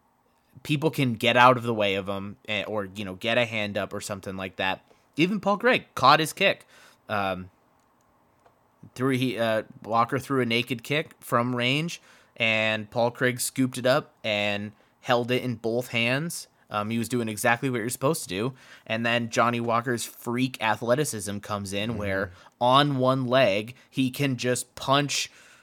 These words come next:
Speaker 1: fr-, you know, with his backhand and twist his hips and land with enough power that he can totally rock your shit, even if he's,
Speaker 2: Yeah,
Speaker 1: like,
Speaker 2: that's right.
Speaker 1: going
Speaker 2: He was up against the
Speaker 1: backwards.
Speaker 2: side of the cage, right? When he had his leg, and then he, like,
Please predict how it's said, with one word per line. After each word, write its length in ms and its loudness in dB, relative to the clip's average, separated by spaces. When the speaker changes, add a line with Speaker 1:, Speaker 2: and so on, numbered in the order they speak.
Speaker 1:
fr-, 460 -6
you 100 2
know, 80 0
with 160 0
his 160 -4
backhand 800 0
and 160 -8
twist 300 -4
his 160 -6
hips 340 -2
and 220 -4
land 460 -2
with 160 -2
enough 280 -4
power 520 2
that 280 4
he 160 -2
can 200 -4
totally 520 0
rock 380 0
your 140 -2
shit, 420 -2
even 320 -4
if 140 -4
he's, 420 -4
Speaker 2:
Yeah, 180 -2
Speaker 1:
like, 240 0
Speaker 2:
that's 200 -8
right. 200 2
Speaker 1:
going 220 4
Speaker 2:
He 40 2
was 100 0
up 140 6
against 80 -4
the 60 0
Speaker 1:
backwards. 180 -4
Speaker 2:
side 220 -2
of 60 -8
the 60 -10
cage, 380 -4
right? 400 -4
When 140 -8
he 60 -4
had 120 0
his 160 -6
leg, 380 -2
and 80 -4
then 80 -4
he, 100 -4
like, 340 -6